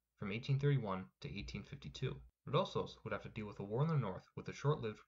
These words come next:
Peruvian-Bolivian state in eighteen thirty-six, a blockade from France in eighteen thirty-nine, a civil war in Uruguay that Argentina would participate in,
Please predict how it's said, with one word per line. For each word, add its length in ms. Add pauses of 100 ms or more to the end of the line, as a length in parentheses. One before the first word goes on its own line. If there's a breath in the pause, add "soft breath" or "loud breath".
Peruvian-Bolivian 760
state 280 (100)
in 100
eighteen 300
thirty-six, 640
a 60
blockade 420
from 140
France 360
in 100
eighteen 280
thirty-nine, 520 (120)
a 60
civil 300
war 180
in 80
Uruguay 480
that 140
Argentina 440
would 200
participate 520
in, 200